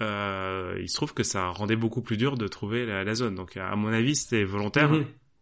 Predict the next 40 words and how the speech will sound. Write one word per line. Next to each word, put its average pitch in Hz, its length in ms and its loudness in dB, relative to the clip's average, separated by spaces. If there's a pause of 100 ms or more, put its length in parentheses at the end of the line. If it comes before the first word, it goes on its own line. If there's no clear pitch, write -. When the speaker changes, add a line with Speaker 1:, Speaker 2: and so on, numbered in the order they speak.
Speaker 1:
Enfin, 87 240 -4
je - 140 -6
comprendrais 110 340 0
pas 139 100 0
que 131 60 -6
ce - 60 -2
soit 110 140 -4
pas 107 80 -4
le 98 60 -4
cas, 156 220 -4 (360)
parce - 180 -4
que, - 100 -2
euh, 104 320 0
ça 101 160 -4
complexifiait 107 520 -4
vraiment, 101 400 -4
euh, 95 40 -2
l'endroit. 98 360 0 (320)
Mais 110 80 2
bon, 127 200 2
il 120 100 0
se - 100 0
peut 165 160 2
que 156 80 2
du 117 120 4
coup 156 140 -2
aussi 143 180 0
la 131 80 4
personne 120 300 -2
qui 117 100 -2
est - 40 2
posée, 110 260 2
elle 135 80 4
ait 110 60 2
pas 127 120 4
tenu 117 220 2
compte 139 240 0
de 104 240 2
cette 101 160 2
symétrie, 104 480 -2